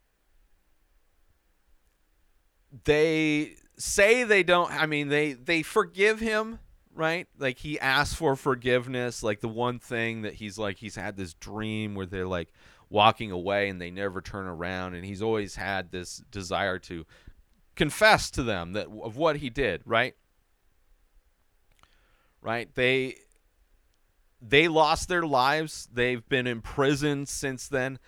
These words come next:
Irene lost her legs, right? And he felt guilty, and he wants forgiveness. So they, you know, they say, "Sure, Gabriel, we forgive you," right? Obviously, if Charlie was there, bullshit, right? As the audience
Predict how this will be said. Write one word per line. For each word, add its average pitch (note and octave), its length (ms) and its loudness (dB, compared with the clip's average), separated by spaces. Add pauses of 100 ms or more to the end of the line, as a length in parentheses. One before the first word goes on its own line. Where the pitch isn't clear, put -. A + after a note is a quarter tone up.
(260)
Irene B2 440 -2
lost F#2+ 580 -2
her B2+ 120 0
legs, G#2 680 -4 (480)
right? G#2 300 2
And G#2+ 180 -6
he B2+ 120 -2
felt D#3 340 2
guilty, C#3+ 440 0
and G2 120 -6
he A2+ 80 -4
wants A2+ 320 0
forgiveness. F#2+ 600 -4
So G#2 240 -2
they, G#2+ 300 0 (100)
you D#3+ 200 -12
know, B2+ 160 -2
they B2+ 120 -4
say, C3 200 -8
"Sure, C3 260 -6
Gabriel, E2+ 560 -4
we A2 140 -6
forgive D#2 400 -10
you," B1 200 -18
right? F#2 300 -6
Obviously, G2 680 -2 (520)
if A2 120 -6
Charlie A2+ 400 4
was F#2+ 180 -2
there, E2 360 -2 (360)
bullshit, - 560 -6 (140)
right? F#2 260 -2
As G2+ 200 -2
the C3+ 120 -2
audience A2 580 2